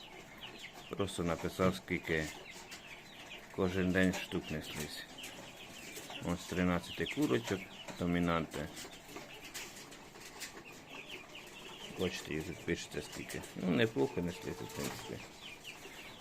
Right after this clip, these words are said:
Знесли за місяць двісті вісімдесят сім штук. Декаб White одинадцять штук. Знесли за місяць двісті три штучки. Звісно, за липень місяць менше знесли,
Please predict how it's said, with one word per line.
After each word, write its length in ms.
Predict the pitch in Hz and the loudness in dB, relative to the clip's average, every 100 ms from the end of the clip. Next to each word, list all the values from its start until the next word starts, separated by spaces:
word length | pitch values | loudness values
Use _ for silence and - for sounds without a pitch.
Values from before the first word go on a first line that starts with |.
| - 92 | -4 4
Знесли 420 | 98 92 101 95 | 6 6 6 8
за 360 | 90 87 85 87 | 10 10 10 8
місяць 380 | 98 - 82 - - - | 6 6 4 2 -8 -6
двісті 380 | 87 95 95 82 | 2 2 4 2
вісімдесят 500 | 80 80 78 76 - - | 2 2 0 0 0 4
сім 220 | 87 80 | 4 4
штук. 260 | - 71 - - - - - - - - - - - - - - - - 1077 1077 - - 1077 - - - - | -2 -4 -6 -8 -10 -10 -12 -12 -14 -14 -10 -8 -8 -10 -14 -12 -10 -10 -10 -10 -10 -10 -10 -8 -6 -6 -4
Декаб 520 | 73 90 101 104 95 98 | 0 4 6 10 10 10
White 480 | 98 101 104 - - - - - - | 10 10 8 4 -10 -12 -12 -10 -2
одинадцять 500 | 87 87 87 - 90 | 2 6 4 2 -4
штук. 260 | - 78 - - | -2 -2 -2 -4
Знесли 440 | 85 82 - 104 101 | 0 0 2 2 4
за 160 | 90 | 6
місяць 540 | 82 90 - 85 - - - - - - - | 6 6 6 4 2 -6 -12 -14 -12 -10 -6
двісті 400 | 95 98 92 95 | 0 2 2 2
три 300 | 90 85 78 | 2 4 2
штучки. 560 | - - 76 - - - - - - - - | 2 -4 -4 -4 -4 -4 -6 -8 -10 -6 6
Звісно, 500 | 135 120 95 90 87 - | 10 10 10 8 6 4
за 260 | 101 107 110 | 6 10 12
липень 400 | 110 - 104 107 | 10 10 8 8
місяць 400 | 95 87 - - - - - - - | 6 2 0 -6 -8 -8 -8 -6 2
менше 460 | 107 101 98 110 | 8 8 8 4
знесли, 560 | 107 110 - 110 107 | 4 4 4 4 6